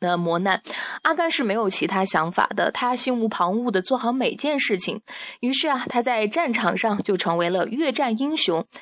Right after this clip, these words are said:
一门心思打乒乓球，打成了外交大使。那为了帮助死去的战友实现这个捕虾的梦想，他成了拥有十几条渔船的企业家。无论是企鹅先生还是阿甘，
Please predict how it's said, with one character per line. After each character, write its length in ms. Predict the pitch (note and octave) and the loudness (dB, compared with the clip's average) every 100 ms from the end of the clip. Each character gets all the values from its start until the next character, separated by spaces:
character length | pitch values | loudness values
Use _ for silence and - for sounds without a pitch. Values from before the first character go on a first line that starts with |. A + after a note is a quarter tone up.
| - | -14
一 180 | - E4 | -4 -2
门 180 | C4 B3 | 0 0
心 220 | B3+ C#4 | 0 0
思 160 | C4+ F#3+ | 0 0
打 160 | - | 0
乒 180 | - B3 | 0 0
乓 180 | B3+ C#4 | 2 0
球， 360 | B3+ E3+ G3 A3 _ _ _ _ | 0 0 0 -2 _ _ _ _
打 160 | - D#3 | -2 0
成 160 | - F#3 | 0 0
了 80 | |
外 160 | G#3+ B3 | 2 2
交 160 | B3+ C#4 | 2 2
大 240 | E4+ B3 | 2 2
使。 300 | - C3+ - - - - | 0 0 -2 -4 -10 -8
那 200 | - C4+ | -2 0
为 120 | B3 B3+ | 2 2
了 120 | G#3+ | 2
帮 200 | B3 B3+ | 2 2
助 140 | B3 | 0
死 200 | A3+ F#3 | 0 0
去 140 | F3 A3 | 0 0
的 120 | G#3+ | 2
战 220 | B3+ A3+ | 2 2
友 140 | F#3 | 2
实 220 | E3+ - G3 | 2 2 2
现 240 | B3 A3+ | 2 2
这 140 | A#3+ | 2
个 100 | A3+ | 0
捕 260 | A#3 G#3+ F#3 | 0 -2 -2
虾 280 | F#3+ C#4 D#4 | 0 2 2
的 100 | D4+ | 2
梦 220 | B3 F#3 | 2 0
想， 260 | - D#3 G#3 | 2 0 2
他 120 | G3+ | 0
成 180 | - F3 | 2 2
了 100 | F#3 | 2
拥 200 | B3+ C4+ | 2 2
有 140 | F#3+ | 2
十 300 | F#3+ - - | 2 2 0
几 200 | C4+ G3 | 2 0
条 240 | - F3 F3 | 0 0 0
渔 240 | F3 F#3 | 0 -2
船 320 | A3 G#3+ E3+ | -2 0 2
的 120 | F3 F#3 | 2 0
企 240 | - - | 0 -2
业 160 | F#3 F3+ | 0 0
家。 340 | - G3 F#3+ - _ _ _ _ _ _ _ _ _ - - - - | 2 2 0 -2 _ _ _ _ _ _ _ _ _ -20 -20 -18 -6
无 120 | B3+ | 0
论 160 | D#4+ E4 | 2 2
是 220 | D4+ C4+ | 2 0
企 180 | - F#3+ | 2 2
鹅 100 | G#3 | 0
先 240 | B3 C4+ | 2 0
生 160 | C#4 A3 | 2 0
还 220 | G#3 F#3+ | 2 0
是 140 | F3+ G3+ | 2 2
阿 180 | G#3 | 2
甘， 300 | G#3+ A#3+ A#3+ | 2 0 0